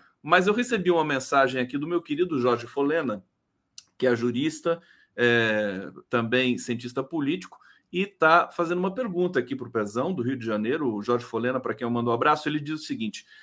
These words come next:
é, "O governo Temer provocou a dificuldade do estado do Rio?"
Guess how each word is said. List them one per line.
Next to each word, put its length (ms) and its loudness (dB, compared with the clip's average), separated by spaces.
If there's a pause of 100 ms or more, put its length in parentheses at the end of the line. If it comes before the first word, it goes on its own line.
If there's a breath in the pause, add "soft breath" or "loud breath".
(340 soft breath)
é, 600 10
"O 100 4
governo 480 4
Temer 460 2
provocou 720 6
a 40 2
dificuldade 920 0
do 140 -8
estado 500 -2
do 120 -12
Rio?" 440 -4